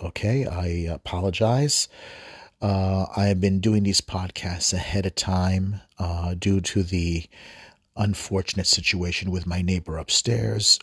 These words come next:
<clears throat> um, who is very noisy. And I'm trying very hard to love my neighbor, but, um,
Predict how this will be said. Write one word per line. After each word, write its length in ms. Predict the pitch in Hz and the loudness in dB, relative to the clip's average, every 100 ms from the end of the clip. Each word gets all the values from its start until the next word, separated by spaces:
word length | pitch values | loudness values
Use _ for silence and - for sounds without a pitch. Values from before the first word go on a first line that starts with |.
| - | 2
<clears throat> 680 | 226 208 175 151 101 - | 6 8 8 6 4 -2
um, 500 | - 101 98 95 92 82 | -2 0 0 0 -2 -2
who 160 | 92 | 0
is 100 | 87 | 0
very 260 | 82 85 85 | -2 -4 -2
noisy. 680 | 90 120 120 104 110 107 - - - - - - _ _ _ _ - | 2 2 4 4 4 2 -4 -18 -20 -20 -20 -20 _ _ _ _ 2
And 320 | 98 92 87 | 4 4 2
I'm 120 | 82 | 0
trying 320 | 82 90 92 | -2 -2 0
very 240 | 90 117 131 | 0 2 2
hard 280 | 113 117 110 | 0 -2 -2
to 120 | 107 | -4
love 240 | 95 95 | -2 -4
my 180 | 92 85 | -4 -4
neighbor, 480 | 80 87 87 123 143 | -4 -4 -2 -2 -2
but, 540 | 120 95 90 - - | -2 -2 0 -2 -4
um, 340 | 85 82 82 | -2 0 -2